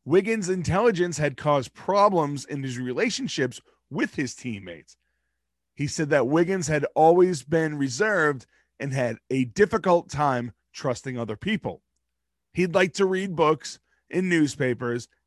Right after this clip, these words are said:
and his teammates would be turned off by this display of intellect, much like Eric Show did. Lamar Hoyt ended up filing complaints against both the Padres and the M L B, and he actually won. But by this time, Hoyt was going broke.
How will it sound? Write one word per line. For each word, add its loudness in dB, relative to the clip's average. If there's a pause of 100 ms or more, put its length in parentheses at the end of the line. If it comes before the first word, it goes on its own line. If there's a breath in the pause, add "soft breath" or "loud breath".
and -4
his -6
teammates -4
would -8
be 0
turned -4
off 2
by -2
this -8
display -6
of -6
intellect, -4
much -2
like 0
Eric -6
Show 2
did. -2 (180)
Lamar 2
Hoyt 4 (100)
ended -4
up -2
filing -2
complaints -4
against -4
both 0
the -2
Padres 0 (100)
and -2
the 2
M 2
L 2
B, -4 (100)
and -2
he 2
actually 0
won. 2
But 4
by 2
this 2
time, 0 (100)
Hoyt 2
was -2
going -2
broke. 2